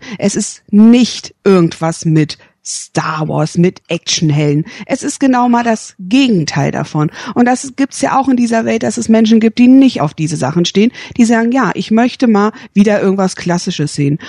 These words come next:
Und ich kann einfach nur sagen, wer Bock drauf hat und sich einfach mal von den ganzen anderen Filmen verabschieden will und sagen will, nee, ich hab keinen Bock auf Actionhelden, ich hab keinen Bock auf Star Wars,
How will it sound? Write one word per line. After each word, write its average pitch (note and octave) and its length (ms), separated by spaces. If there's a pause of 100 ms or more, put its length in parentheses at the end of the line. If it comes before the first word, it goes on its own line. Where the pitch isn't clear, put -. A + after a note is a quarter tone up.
(120)
Und - 180
ich C#4+ 160
kann A#3 160
einfach F#3+ 260
nur E3+ 160
sagen, F#3+ 400
wer D#3 140
Bock G3+ 260
drauf G#3+ 300
hat G3+ 160 (240)
und F#3 120
sich F3+ 220
einfach A3+ 320
mal F#3+ 200
von E3 300 (260)
den F3 140
ganzen C4 420
anderen G#3 540
Filmen A#3 380
verabschieden G#3 640
will G3 120
und F#3+ 60
sagen F#3 220
will, F#3 80
nee, B3 140
ich B3 120
hab B3+ 100
keinen G3+ 160
Bock D#3 160
auf D#3 140
Actionhelden, F3+ 540
ich A3+ 120
hab D4 120
keinen E3+ 200
Bock E3 200
auf F3+ 120
Star F3 300
Wars, A3 120